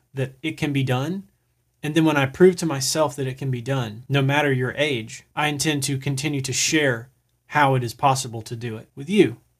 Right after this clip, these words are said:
to show you that it can be done and this is how you do it. So that is the why behind what I do. And I wanted to check in and tell you that if you've been paying attention to my journey,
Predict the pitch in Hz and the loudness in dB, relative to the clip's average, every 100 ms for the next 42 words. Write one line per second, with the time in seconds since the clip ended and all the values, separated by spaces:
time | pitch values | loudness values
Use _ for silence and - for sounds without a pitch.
0 | _ _ - 131 - 156 139 175 160 139 | _ _ -12 -4 -2 0 2 6 8 6
1 | 135 _ _ _ 127 139 147 165 170 160 | -2 _ _ _ 2 2 2 2 2 2
2 | 131 123 127 - _ _ _ - 127 120 | 0 0 -4 -12 _ _ _ -6 -4 -4
3 | 127 127 113 117 107 110 104 _ _ _ | -6 -8 -10 -10 -14 -16 -18 _ _ _
4 | _ _ _ _ - - 135 170 170 165 | _ _ _ _ -14 -4 2 4 4 2
5 | 143 143 135 123 113 113 131 123 117 113 | 2 6 6 4 -2 -4 -2 -2 -4 -8
6 | 110 104 - _ _ _ _ _ - 127 | -10 -12 -20 _ _ _ _ _ -6 -2
7 | 127 143 143 135 160 147 147 127 123 - | 2 2 0 0 0 0 0 -4 -4 4
8 | 185 156 117 107 113 - 135 127 - 135 | 4 4 0 -6 -10 -6 -6 -6 -8 -6
9 | 156 180 180 180 160 - 175 170 - 165 | 2 4 4 2 0 2 2 2 0 -2
10 | 156 139 135 131 123 113 98 - | -2 -6 -4 -2 -2 -6 -12 -14